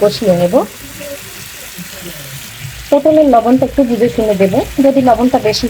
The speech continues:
হয় তাহলে কিন্তু খেতে ভালো লাগে না, তাই পরিমাণে একটু কম দেব। এখন আমি মশলাটা সম্পূর্ণ কষিয়ে নেব। কষানোর পরে আমি কিন্তু পটলগুলো দিয়ে দেব। এখন দিয়ে দিচ্ছি দেখো দুই তিন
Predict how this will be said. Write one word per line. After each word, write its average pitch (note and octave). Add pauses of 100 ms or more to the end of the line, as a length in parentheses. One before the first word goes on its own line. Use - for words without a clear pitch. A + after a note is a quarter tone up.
হয় G3+ (100)
তাহলে A3+
কিন্তু G3 (100)
খেতে B3+ (100)
ভালো G3 (100)
লাগে F#3
না, C#4 (400)
তাই C#4+
পরিমাণে B3+
একটু - (120)
কম A3+ (120)
দেব। F3+ (1700)
এখন D4+
আমি E4 (100)
মশলাটা A3+ (140)
সম্পূর্ণ C4 (140)
কষিয়ে B3+
নেব। G3 (300)
কষানোর D4
পরে A3+ (120)
আমি A3
কিন্তু B3+ (100)
পটলগুলো A#3 (120)
দিয়ে A#3
দেব। F#3 (3500)
এখন D#4
দিয়ে D4
দিচ্ছি A3 (100)
দেখো G#3 (160)
দুই C4+
তিন D4